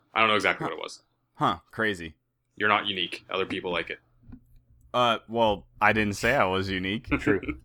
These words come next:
Speaker 2: Now, did all those people that watched it watch the entire, do, do all of those people celebrate David Lynch's entire collection?
Speaker 3: Exactly. And or
Speaker 2: Because
Speaker 3: saw the whole first two seasons.
Speaker 2: Because I don't think so.
Speaker 3: Yeah.
Speaker 2: But
Speaker 3: I, I especially on the celebrating the collection.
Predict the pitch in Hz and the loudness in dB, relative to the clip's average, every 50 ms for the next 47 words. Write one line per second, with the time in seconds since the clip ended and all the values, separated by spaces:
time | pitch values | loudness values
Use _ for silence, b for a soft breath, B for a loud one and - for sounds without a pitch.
0 | - - - 113 127 143 151 160 147 120 101 90 82 - - - 110 110 143 135 | -20 -8 -2 4 10 12 12 12 12 12 10 8 2 -4 -12 -8 2 4 6 8
1 | 139 143 151 147 147 143 135 - - 143 143 139 139 131 131 123 123 107 120 123 | 10 8 8 8 6 4 4 4 2 2 2 2 2 2 2 2 2 4 6 6
2 | 127 127 123 - - 131 127 120 - - _ _ _ _ _ _ _ _ - 107 | 6 6 6 4 0 0 0 0 -2 -4 _ _ _ _ _ _ _ _ -6 2
3 | 113 123 123 123 - - - 117 123 117 113 107 - 113 113 117 113 127 110 131 | 6 10 10 10 10 6 2 -2 0 0 2 2 4 4 4 4 4 2 0 0
4 | 151 151 151 - - 143 117 131 143 147 151 165 190 196 202 202 190 - - - | 2 2 0 0 -2 -4 -2 0 4 6 6 6 6 6 4 2 2 0 -2 -4
5 | 165 156 143 143 139 - - - 147 135 135 135 131 123 135 131 127 104 92 113 | -4 -2 0 -2 -2 -2 0 2 2 4 4 2 2 2 2 2 2 2 2 2
6 | 117 117 110 117 110 104 110 110 110 - 120 113 104 113 107 98 - 107 104 104 | 2 2 2 0 -2 0 0 -2 0 0 -2 -2 -2 -2 -2 4 6 6 6 6
7 | 101 - - 98 95 98 104 - - 123 123 123 135 135 113 110 123 113 110 - | 4 2 -2 -2 0 0 -2 -2 -6 -6 -4 0 2 2 4 6 6 8 6 6
8 | - 104 90 90 - - - - - 135 135 131 127 120 120 120 117 113 110 120 | 4 0 -8 -10 -12 -18 -4 6 10 10 12 12 10 10 8 8 10 8 8 6
9 | 113 104 95 - - - 135 120 117 113 110 107 107 98 104 117 113 113 113 113 | 4 2 -2 -6 0 2 6 8 8 8 8 6 4 2 4 6 8 10 10 10
10 | 107 104 - - - - - 117 110 101 - - - 110 - - 110 104 95 90 | 8 4 2 -4 -12 -4 0 2 2 2 0 0 -2 -2 -2 -2 -2 -2 0 -2
11 | - 104 - - - - _ _ _ _ - 113 - 113 110 107 104 107 110 107 | -4 -6 -10 -12 -16 -18 _ _ _ _ -2 0 2 2 2 4 4 4 4 4
12 | 104 98 92 - - 90 82 - - - 69 67 - 110 104 95 123 127 117 95 | 4 0 -2 -4 -6 -8 -8 -6 -6 -6 -6 -6 -6 -4 0 4 6 6 6 6
13 | - - - 147 165 - - 156 156 147 - - - 151 139 - - 127 113 110 | 4 8 10 10 12 12 12 10 10 8 4 4 6 6 4 6 4 4 6 6
14 | 110 110 104 104 98 - - - 110 104 98 92 101 98 92 92 92 90 - - | 6 4 2 0 -2 -2 0 0 0 0 0 0 0 0 0 0 -2 -6 -8 -8
15 | 92 80 82 - - - 101 | -8 -8 -8 -10 -10 -12 -14